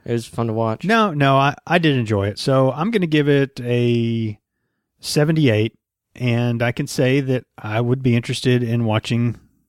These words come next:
Speaker 2: the other episodes as well.
Speaker 1: Yeah, I was gonna give it, the number I thought in my head was seventy-nine, so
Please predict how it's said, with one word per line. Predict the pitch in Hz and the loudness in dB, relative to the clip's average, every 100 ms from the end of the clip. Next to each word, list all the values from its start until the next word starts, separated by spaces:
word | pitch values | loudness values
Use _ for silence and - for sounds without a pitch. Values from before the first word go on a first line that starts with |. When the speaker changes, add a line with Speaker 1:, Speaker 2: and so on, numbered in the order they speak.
| _ - | _ -2
Speaker 2:
the | 117 | 4
other | 110 123 | 6 6
episodes | 143 135 - 95 | 4 0 0 -4
as | 101 107 | -4 -2
well. | 113 95 - | -2 -2 -10
Speaker 1:
Yeah, | 135 131 131 160 170 147 | -14 -10 0 2 2 -2
I | 135 156 | 2 2
was | 165 | 2
gonna | 151 156 151 | 0 0 2
give | 147 147 | 2 4
it, | 147 - - _ _ _ _ | 2 0 -12 _ _ _ _
the | - | -2
number | 143 156 147 | 2 4 4
I | 135 | 4
thought | 131 147 131 | 4 2 2
in | |
my | 127 120 | 0 -2
head | 127 127 | -2 -4
was | 117 | -4
seventy-nine, | - 147 135 123 123 120 120 _ _ | 0 0 0 0 0 -2 -4 _ _
so | - - 117 113 | -12 -2 -2 -2